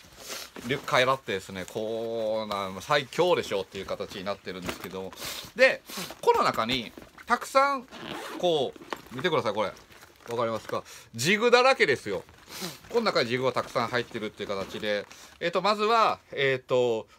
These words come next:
ビームパワー。ビームパワージグでございます。で、こちらが百三十ミリの二十九グラムですね。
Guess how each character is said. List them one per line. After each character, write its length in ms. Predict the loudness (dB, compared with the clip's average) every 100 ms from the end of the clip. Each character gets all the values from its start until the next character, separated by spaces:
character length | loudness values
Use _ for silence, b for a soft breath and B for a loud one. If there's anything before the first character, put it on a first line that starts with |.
| -8
ビ 520 | -2 0 0 -2 -4
ー 280 | -2 0 2
ム 100 | 0 -4
パ 180 | 2 4
ワ 440 | 6 4 2 -2 -8
ー。 60 | -20 _ _ -10
ビ 240 | -6 -4 -2
ー 20 |
ム 100 | -2
パ 140 | 0
ワ 220 | 2 2
ー 20 | 0
ジ 100 | -2
グ 80 |
で 60 | -2
ご 140 | -4
ざ 160 | -4 -6
い 60 | -6
ま 120 | -10
す。 540 | -14 -16 -14 -14 -4
で、 80 | 0
こ 140 | 2 2
ち 120 | 4
ら 120 | 4
が 240 | 6 6
百 240 | 4 -2 0
三 240 | 0 0
十 220 | 0 0 0
ミ 100 | -4
リ 80 |
の 100 | -2
二 140 | -2 -2
十 240 | 0 -2
九 440 | -2 -2 0 -4 -6
グ 140 | -2
ラ 180 | 2 2
ム 220 | 0 -4
で 100 | -6
す 240 | -8 -12 -10
ね。 260 | -6 -6